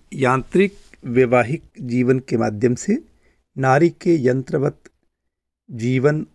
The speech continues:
और उसके सीमित घरेलू परिवेश में बीतते उबाऊ जीवन का चित्रण है। यह एक विवाहित नारी के अभावों में घुटते हुए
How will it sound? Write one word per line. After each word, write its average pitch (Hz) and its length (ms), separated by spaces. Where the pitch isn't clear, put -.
और 127 420
उसके - 320
सीमित 175 560
घरेलू 123 440
परिवेश 123 600
में 131 300
बीतते 143 720
उबाऊ 151 380
जीवन 123 360
का 123 440
चित्रण 143 420
है। 160 120
यह 143 460
एक 156 300
विवाहित 135 760
नारी 131 320
के 139 260
अभावों 120 460
में 131 320
घुटते 127 560
हुए 135 300